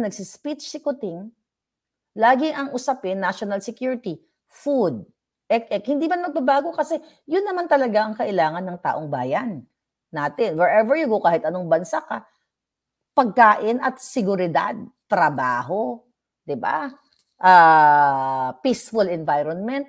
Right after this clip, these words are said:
and everything. Paano ka magkakaroon ng,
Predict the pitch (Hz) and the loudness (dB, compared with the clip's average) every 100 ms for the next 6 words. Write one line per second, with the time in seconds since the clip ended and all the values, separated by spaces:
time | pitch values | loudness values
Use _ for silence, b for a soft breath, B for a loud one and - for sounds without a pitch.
0 | 269 - 247 254 302 320 269 b b b | -8 -6 -8 -8 -10 -12 -12 b b b
1 | 359 415 415 415 349 269 330 302 302 277 | -2 -2 -2 -2 -2 0 2 4 2 0
2 | 285 285 | 0 -2